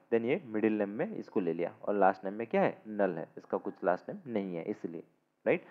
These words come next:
तो हमको ये last name रखना चाहिए, Right? तो last name को अगर रखना है, तो आप इसको change कर सकते हो। ठीक है,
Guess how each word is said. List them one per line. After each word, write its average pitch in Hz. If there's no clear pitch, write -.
तो 110
हमको 104
ये 143
last 160
name 156
रखना 143
चाहिए, 135
Right? 104
तो 107
last 95
name 120
को 127
अगर 120
रखना 131
है, 127
तो 104
आप 92
इसको 98
change 147
कर 147
सकते -
हो। 127
ठीक 143
है, 175